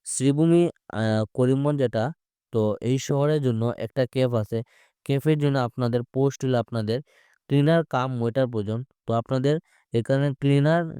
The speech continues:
যারা আপনারা ভালো ক্লিনার এবং ওয়েটারের আপনারা যারা ভালো, আহ, কাজ করতে পারেন, আপনারা এই চাকরিটা অ্যাপ্লাই করতে পারবা।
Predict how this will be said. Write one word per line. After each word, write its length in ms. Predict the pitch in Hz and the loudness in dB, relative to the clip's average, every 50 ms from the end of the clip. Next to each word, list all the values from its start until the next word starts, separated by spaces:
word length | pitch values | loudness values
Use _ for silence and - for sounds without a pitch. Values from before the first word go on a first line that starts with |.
| 110 110 | -8 -4
যারা 220 | 110 113 117 123 127 | -2 0 0 0 0
আপনারা 320 | 123 113 - 127 123 127 131 127 | -2 -2 -2 -2 0 0 0 0
ভালো 280 | 117 113 113 120 131 135 | -2 -2 0 0 0 0
ক্লিনার 400 | - - 131 127 123 127 135 131 | -2 -2 0 0 2 2 2 2
এবং 180 | 123 113 113 120 117 113 | 0 0 -2 -2 -2 -2
ওয়েটারের 420 | 113 117 120 135 131 131 139 139 | -2 -2 0 0 2 2 2 2
আপনারা 320 | 131 120 - 120 120 120 120 117 | 2 0 0 -2 0 0 0 0
যারা 220 | 113 113 117 123 139 - _ _ _ _ _ - | -2 -2 -2 -4 -6 -8 _ _ _ _ _ -8
ভালো, 240 | 113 113 113 120 127 | -4 -2 0 0 0
আহ, 440 | 123 - - 80 110 117 113 113 110 | -2 -4 -6 -4 -2 -2 -2 -2 -4
কাজ 220 | - 127 120 117 - | -4 -4 -4 -4 -4
করতে 220 | - 131 127 123 135 | -6 -6 -4 -2 -2
পারেন, 200 | 127 117 117 127 | -2 -2 -2 -2
আপনারা 340 | 123 113 113 - 131 123 123 127 | -4 -6 -4 -2 -2 0 0 0
এই 120 | 113 117 117 | 0 -2 -2
চাকরিটা 360 | - 123 113 - 127 117 127 | -4 -4 -4 -4 -2 -2 -2
অ্যাপ্লাই 240 | 120 117 120 123 120 | -2 0 0 0 0
করতে 220 | 113 117 113 117 123 | 0 -2 -2 0 0
পারবা। 220 | 117 107 107 127 | 0 0 -2 -4